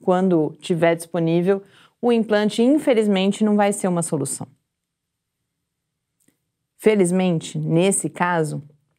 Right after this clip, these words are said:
a gente tem pesquisadores claramente comprometidos com o destino do conhecimento que eles produziram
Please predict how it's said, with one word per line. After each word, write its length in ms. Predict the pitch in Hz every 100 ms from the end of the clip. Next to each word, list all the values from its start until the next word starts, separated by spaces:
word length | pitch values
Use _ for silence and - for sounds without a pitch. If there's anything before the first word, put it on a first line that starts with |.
| _ _ _ -
a 140 | 170
gente 380 | 170 185 196 202
tem 440 | - - 202 233
pesquisadores 720 | 240 175 175 175 165 175 180
claramente 640 | - 190 214 233 208 208 -
comprometidos 920 | 202 190 190 185 180 196 214 214 214
com 300 | - 160 156
o 120 | 143
destino 800 | 143 143 143 - - 202 247 247 202
do 120 | 160
conhecimento 560 | 170 156 170 156 156
que 80 | -
eles 140 | 147 -
produziram 720 | 151 147 143 151 190 208 220